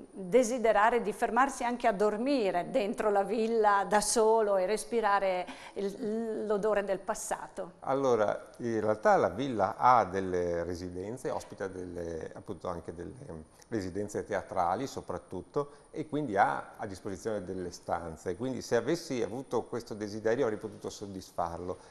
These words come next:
Speaker 2: e mi è capitato molto spesso di fermarmi lì fino a tardi la sera. Devo dire che no, non mi è mai venuto in mente di dormirci perché, ehm,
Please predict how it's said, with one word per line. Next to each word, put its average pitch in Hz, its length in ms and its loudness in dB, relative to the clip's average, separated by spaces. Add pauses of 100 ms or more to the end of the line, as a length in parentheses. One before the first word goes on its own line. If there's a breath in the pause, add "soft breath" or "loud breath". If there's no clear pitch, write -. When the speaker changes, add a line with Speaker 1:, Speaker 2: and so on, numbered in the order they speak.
(140 loud breath)
Speaker 2:
e 139 320 -4
mi 104 160 -8
è 90 40 -6
capitato 92 420 -2
molto 90 240 -4
spesso 127 340 -4
di 101 100 -6
fermarmi 90 520 -2
lì 98 140 -6
fino 92 240 -10
a 80 40 -12
tardi 82 380 -8
la 78 100 -14
sera. 90 400 -6 (340 loud breath)
Devo 143 180 -2
dire 147 220 -2
che 120 100 -4
no, 123 220 2
non 107 140 0
mi 123 80 0
è 131 40 2
mai 143 140 0
venuto 147 280 -4
in 110 80 -2
mente 131 240 -6
di 120 140 -6
dormirci 120 600 -2
perché, 123 600 -4 (560 loud breath)
ehm, 117 520 0